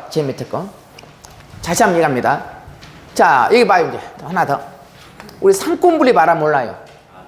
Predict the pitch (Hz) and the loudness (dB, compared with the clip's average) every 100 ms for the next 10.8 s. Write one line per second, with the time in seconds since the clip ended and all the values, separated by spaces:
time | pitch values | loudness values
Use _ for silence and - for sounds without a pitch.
0 | - - - - 190 262 - - - - | -20 -20 -20 -12 -10 -10 -12 -18 -12 -4
1 | 180 185 165 226 233 160 147 196 - - | -2 0 -2 -2 -2 0 0 0 -4 -14
2 | - - - 135 120 104 - - - - | -20 -20 -10 -2 -2 -2 -6 -12 -10 -4
3 | 202 - 190 - 127 - - - - - | -2 0 -2 -2 -4 -6 -14 -12 -14 -16
4 | - - - - 311 262 269 220 294 - | -18 -18 -18 -8 -4 -2 -4 -2 -2 2
5 | 247 - 165 185 190 175 175 165 180 208 | 0 2 -2 0 2 2 2 2 0 -2
6 | 196 151 131 151 147 190 196 143 127 226 | -2 -2 -2 -2 -2 0 0 0 0 -2
7 | 277 - - - - 123 107 87 82 - | -4 -16 -20 -16 -4 -2 0 -2 -8 -18
8 | - - - - - - 202 311 277 240 | -20 -20 -20 -20 -8 -2 0 0 2 2
9 | 196 180 127 85 - - - 127 - 202 | 4 2 0 -6 -16 -20 -20 -20 -12 -8
10 | - 226 220 175 175 180 285 | 2 4 4 4 2 2 -2